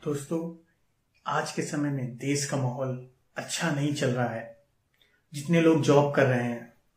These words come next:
उन सबको पता है, उन सबको पता है कि जॉब की अब क्या स्थिति हो गई है।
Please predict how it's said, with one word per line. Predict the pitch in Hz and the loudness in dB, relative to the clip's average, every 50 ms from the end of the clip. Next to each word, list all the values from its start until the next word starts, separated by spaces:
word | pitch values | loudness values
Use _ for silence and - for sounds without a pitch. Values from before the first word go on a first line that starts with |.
| _ _ _ _ _ _ _ _ _ _ _ _ _ _ _ _ _ _ - | _ _ _ _ _ _ _ _ _ _ _ _ _ _ _ _ _ _ 0
उन | 185 185 | 2 2
सबको | 170 - - 180 175 - - 185 170 | 4 6 6 6 6 6 6 4 6
पता | - 156 139 139 131 | 6 4 2 2 0
है, | 123 123 131 - - - _ _ _ _ _ _ _ _ _ _ - | -2 -2 -4 -10 -12 -16 _ _ _ _ _ _ _ _ _ _ 0
उन | - 170 165 170 175 - - - - - | 2 4 6 6 4 4 2 -2 -8 -8
सबको | - - - 185 180 175 - - 196 175 | -6 0 4 6 6 6 6 6 6 6
पता | 180 151 - - 147 | 6 4 4 4 4
है | - - - 151 175 175 175 | 2 4 4 4 4 4 4
कि | 180 | 4
जॉब | 139 135 147 139 143 143 143 | 4 6 6 6 6 6 4
की | - 156 | 2 2
अब | - - - | 0 0 -2
क्या | - 123 123 | -4 -2 -2
स्थिति | 120 - - - 120 - 135 127 | -2 -4 -8 -10 -12 -10 -10 -10
हो | 123 120 120 | -10 -10 -12
गई | 123 123 | -14 -16
है। | 127 131 - _ | -16 -18 -20 _